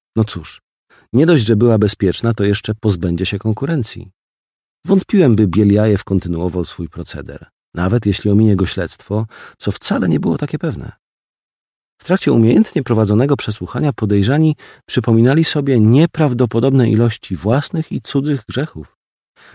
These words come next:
A cokolwiek by powiedzieć o N K W D, śledczych miało kompetentnych, nad wyraz kompetentnych. Spodziewałem się, że jadąc samochodem, skorzystałem z przydzielonego mi rozkazem manuilskiego transportu,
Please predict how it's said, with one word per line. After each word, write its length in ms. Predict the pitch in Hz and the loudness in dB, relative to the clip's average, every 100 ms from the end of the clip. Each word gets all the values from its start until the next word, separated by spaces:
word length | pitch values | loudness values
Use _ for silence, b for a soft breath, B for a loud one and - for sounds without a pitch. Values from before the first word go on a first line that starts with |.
| b | b
A 100 | 101 | -4
cokolwiek 560 | 120 110 165 107 101 | -2 0 0 2 0
by 120 | 95 101 | 0 -2
powiedzieć 500 | 92 107 107 107 - | -2 0 2 0 -4
o 180 | 110 | -4
N 140 | 110 110 | 0 0
K 140 | 107 | 0
W 100 | 95 | -2
D, 280 | 123 107 98 - _ _ | 0 -2 -4 -10 _ _
śledczych 520 | - 107 117 - 110 | -4 -4 -4 -8 -8
miało 300 | 95 95 98 95 _ - | -6 -4 -4 -8 _ -4
kompetentnych, 840 | 110 98 101 117 110 - - _ _ _ - | -2 0 -2 -4 -4 -10 -20 _ _ _ -4
nad 180 | 101 85 | -2 0
wyraz 400 | 101 110 71 - | 0 0 -2 -10
kompetentnych. 840 | 78 71 71 73 - - - _ _ _ _ _ _ _ _ _ _ _ _ _ _ b b b b b b _ _ _ _ _ _ _ | -12 -12 -14 -16 -16 -20 -20 _ _ _ _ _ _ _ _ _ _ _ _ _ _ b b b b b b _ _ _ _ _ _ _
Spodziewałem 540 | - 127 131 202 214 190 | -2 0 4 4 4 4
się, 200 | 151 117 | 2 2
że 160 | 110 | 4
jadąc 360 | 113 135 120 107 | 4 4 2 2
samochodem, 800 | - 95 85 92 73 78 127 131 _ _ - | 0 0 -2 -6 -8 -10 -10 -12 _ _ -6
skorzystałem 580 | 98 95 - 95 90 | -2 -2 0 -2 -2
z 80 | 90 | -4
przydzielonego 580 | - 104 92 92 95 87 | -4 -4 -2 -2 -2 -4
mi 120 | 87 | -4
rozkazem 440 | 90 - 92 90 90 | -6 -8 -8 -6 -4
manuilskiego 640 | 82 85 85 82 - 95 87 | -4 -4 -6 -8 -8 -8 -8
transportu, 720 | 85 80 78 - - 123 | -10 -12 -14 -16 -12 -12